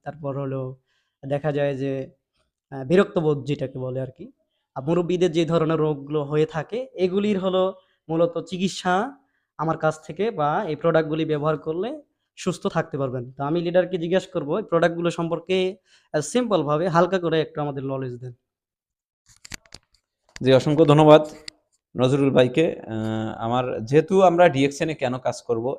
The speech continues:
Speaker 2: একটা বিষয় হচ্ছে যে ডিএক্সএন সিস্টেমটা আপনার যেহেতু আমাদের দুইশো plus দেশে আছে,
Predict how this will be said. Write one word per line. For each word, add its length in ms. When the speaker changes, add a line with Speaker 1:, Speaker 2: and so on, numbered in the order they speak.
Speaker 2:
একটা 180
বিষয় 240
হচ্ছে 200
যে 180
ডিএক্সএন 380
সিস্টেমটা 600
আপনার 460
যেহেতু 320
আমাদের 280
দুইশো 540
plus 260
দেশে 260
আছে, 320